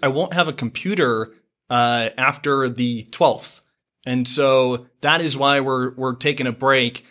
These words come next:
And if I get a computer sooner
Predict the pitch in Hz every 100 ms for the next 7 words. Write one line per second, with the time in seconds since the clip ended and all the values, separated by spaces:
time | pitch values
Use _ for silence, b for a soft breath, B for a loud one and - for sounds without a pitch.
0 | b 135 127 143 165 180 165 147 160 156
1 | 147 131 120 - _ _ _ _ - -
2 | 214 247 131 107 120